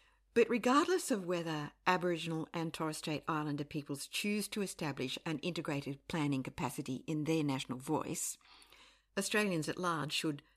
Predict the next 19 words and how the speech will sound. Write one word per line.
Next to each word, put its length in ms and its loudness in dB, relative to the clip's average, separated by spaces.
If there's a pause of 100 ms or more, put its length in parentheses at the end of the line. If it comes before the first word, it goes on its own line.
(160)
not 320 2
risk 400 -4
modelling 520 -2
their 260 -2 (100)
own 380 0 (100)
national 340 0
people's 380 -6
voice 480 -2 (520)
on 200 2
the 140 2
Indigenous 560 0
voice 480 -6 (460)
as 160 0
it 120 -4
seems 220 2
to 100 -2
have 180 -4
been 180 0
designed, 600 0